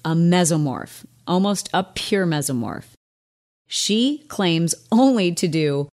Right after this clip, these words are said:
yoga and has that amazingly sculpted body. I mean, shoulders, arms, biceps, glutes, you name it. Like, I would die for the muscles she has. They're amazing.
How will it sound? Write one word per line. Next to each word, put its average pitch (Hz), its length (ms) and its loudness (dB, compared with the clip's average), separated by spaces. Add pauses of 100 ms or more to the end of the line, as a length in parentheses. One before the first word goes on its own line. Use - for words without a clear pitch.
yoga 180 580 2
and 156 120 0
has 151 240 0
that 156 200 -2
amazingly 156 720 0
sculpted 151 800 -4
body. 147 440 -4
I 156 100 -6
mean, 156 340 -2
shoulders, 165 640 -2
arms, 151 340 -2
biceps, 175 680 -4
glutes, 175 600 -2
you 180 240 0
name 170 220 0
it. 117 80 -6
Like, 151 140 -2
I 170 60 0
would 151 260 -2
die 175 300 -2
for 170 120 -8
the 156 80 -4
muscles 156 360 -4
she 147 180 -4
has. 143 260 -6
They're 151 200 -6
amazing. 202 920 -2